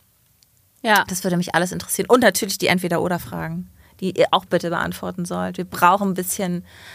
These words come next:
Speaker 2: bisschen Bewegung.
Speaker 1: Ja, euren Input. Es soll schließlich immer ein Austausch bleiben, nicht nur zwischen uns, sondern auch zwischen euch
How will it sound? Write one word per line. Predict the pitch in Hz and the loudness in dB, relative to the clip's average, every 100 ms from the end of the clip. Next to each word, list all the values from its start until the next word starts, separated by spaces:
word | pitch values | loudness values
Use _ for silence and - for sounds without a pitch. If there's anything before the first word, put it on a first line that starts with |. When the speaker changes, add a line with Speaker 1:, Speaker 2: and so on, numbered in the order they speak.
| - - _ - | -20 -20 _ 0
Speaker 2:
bisschen | 214 254 196 | 2 4 4
Bewegung. | 185 165 262 220 156 175 - - | 4 4 4 4 4 0 -6 0
Speaker 1:
Ja, | 240 269 226 185 - | 4 6 4 4 6
euren | 233 269 254 | 6 6 2
Input. | - 254 269 262 233 185 170 | 0 0 0 -2 0 0 0
Es | - 208 | -6 -2
soll | 233 240 | 0 0
schließlich | - 240 240 233 220 | -2 -6 -8 -8 -6
immer | - 247 240 - | -2 0 2 2
ein | 202 - | 0 0
Austausch | 190 190 196 185 | -2 -2 -4 -2
bleiben, | 185 180 | -2 -2
nicht | 196 190 | -4 -6
nur | 175 | -8
zwischen | 190 185 - | -8 -8 -6
uns, | 226 - | -6 -4
sondern | 202 190 - | -2 -2 2
auch | 196 226 - - - - | 4 2 -2 -20 -20 -10
zwischen | 233 - 254 | -8 -6 2
euch | 320 285 190 - | 6 6 4 -6